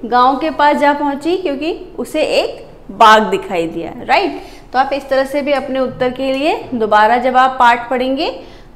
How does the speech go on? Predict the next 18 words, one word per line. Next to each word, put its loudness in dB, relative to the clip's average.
तो -2
आपको 0
उसका -2
उत्तर -4
वहाँ -4
से -10
मिल 0
जाएगा, -6
ठीक -2
है। -2
तो -8
लोमड़ी -4
को -4
गांव 2
में -6
क्या 0
दिखाई -2
दिया, -2